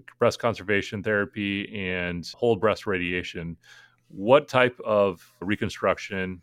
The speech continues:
is preferred in patients with previously radiated breast?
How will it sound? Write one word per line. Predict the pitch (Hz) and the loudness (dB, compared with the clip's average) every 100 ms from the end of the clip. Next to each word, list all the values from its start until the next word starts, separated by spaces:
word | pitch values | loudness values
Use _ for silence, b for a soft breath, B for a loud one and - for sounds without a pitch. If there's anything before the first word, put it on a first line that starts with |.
| - | -8
is | 95 92 - - | -6 -6 -10 -10
preferred | - 95 - 135 120 101 101 101 | -6 -6 0 4 6 6 2 -2
in | 101 | -10
patients | 90 101 - 101 | -6 -6 -6 -12
with | - _ | -16 _
previously | - 120 110 110 - 101 92 92 | -6 -2 0 -2 -4 -6 -6 -6
radiated | 92 92 90 82 82 82 - | -6 -6 -4 -4 -4 -8 -8
breast? | 85 82 - - | -8 -6 -10 -16